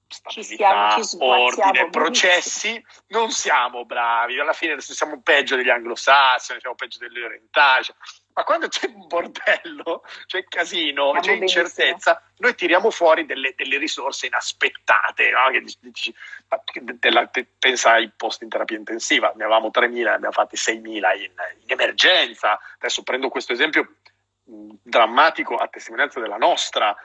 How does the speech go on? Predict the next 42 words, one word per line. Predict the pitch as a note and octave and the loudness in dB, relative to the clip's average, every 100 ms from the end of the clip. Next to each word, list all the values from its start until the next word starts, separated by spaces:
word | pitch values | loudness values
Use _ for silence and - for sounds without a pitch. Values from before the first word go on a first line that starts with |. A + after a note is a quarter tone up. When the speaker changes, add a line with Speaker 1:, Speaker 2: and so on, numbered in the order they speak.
| - - - | -18 -20 -12
Speaker 2:
capacità | - A#2+ - - A2+ | -8 -6 -4 -2 -4
di | A2+ | -2
reagire. | G#2+ G#2+ A2+ A2 G#2 G2+ - | -6 -6 -4 -2 0 -2 -4
Mm, | A2 A2 G#2 _ | -18 -18 -20 _
potrei | - A#2+ | -2 0
farti | A#2 - B2 | 2 2 0
dei | B2 | 0
parallelismi | A#2 A#2 A#2 B2 C3 A#2+ | 2 2 2 0 -2 -2
molto | B2 B2 | -2 -4
più | - - | -8 -6
felici, | G#2 A#2+ D3 B2 | -4 -2 0 0
tipo | A2 A#2 - A2 A2 - - - _ | -2 -6 0 2 0 -6 -20 -20 _
ai, | A#2 - - | 0 0 0
ai | C3 C#3+ | -4 -2
mondiali | C#3+ C#3+ C3+ D3+ D3 D3 | -4 -4 0 4 4 2
di | C3+ | -4
calcio, | - D#3+ E3 D#3 - | 0 2 2 0 -8
quando | - C3 C3+ | -8 -8 -4
abbiamo | D#3 D3 | -4 -2
la | C3 | -4
squadra | - C#3 C#3+ | 0 -2 -2
peggiore, | - F3 C#3+ C3+ D#3+ D#3 D#3+ F3+ | -10 -14 -12 -6 -2 0 2 2
arriviamo | - C#3+ C#3+ | 2 -2 -6
in | D3 | -8
finale. | - D3 F#3 E3+ C3+ C3 | -8 2 4 6 2 -4
Cioè, | - D#3+ | -8 -10
eh, | - | -12
s-, | - - | -12 -6
siamo | - G#3+ | -2 -2
così, | - - - | -4 -10 -12
siamo | D4 | -14
italiani. | - - - _ _ _ - - - - - _ | -12 -14 -14 _ _ _ -20 -14 -12 -12 -14 _
La | - - | -2 2
vedi | F3+ A3+ | 2 2
questa | - - A2+ | 0 0 2
cosa, | D#3 - | 4 4
al | |
di | A#2+ | 4
là | A#2 | 2
dell'ironia | B2+ A#2+ A#2+ A#2+ B2 | 2 2 0 0 0
della | A#2+ A2+ | 2 0
battuta? | G#2+ - - F#3+ G#3+ A3 A#3 | 0 -6 -8 -10 2 4 4